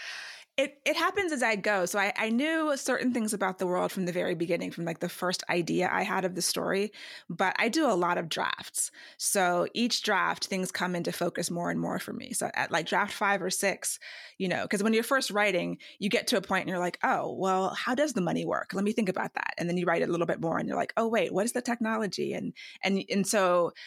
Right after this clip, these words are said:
the first couple of drafts are kind of just figuring out the lay of the land and then figuring out the detail in my head so that by the time I'm in, in the final edits, I know everything and I can make sure everything is, um, seated properly and foreshadowed properly. And then all the details are there, but not,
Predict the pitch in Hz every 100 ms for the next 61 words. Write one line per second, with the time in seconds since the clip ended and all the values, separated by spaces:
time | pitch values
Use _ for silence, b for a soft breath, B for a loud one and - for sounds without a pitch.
0 | B _ - 202 - 226 - 202 196 185
1 | 156 - 180 175 175 160 - - 190 175
2 | 175 170 - - 170 170 165 - 175 175
3 | 185 - B B _ 190 185 175 180 175
4 | 165 165 - 220 196 190 170 180 180 180
5 | 185 165 165 160 - 170 - - - 160
6 | 165 - - 175 165 - - 175 185 -
7 | 165 147 - 160 135 - - B B B
8 | 185 185 185 175 180 185 180 170 170 170
9 | - 170 175 - 185 175 175 170 165 165
10 | B B B - 156 156 160 - 190 185
11 | - 165 - 170 170 170 165 175 180 -
12 | 175 170 - 170 - - - - 156 156
13 | 170 175 165 156 - 165 175 170 175 180
14 | B B B - 220 196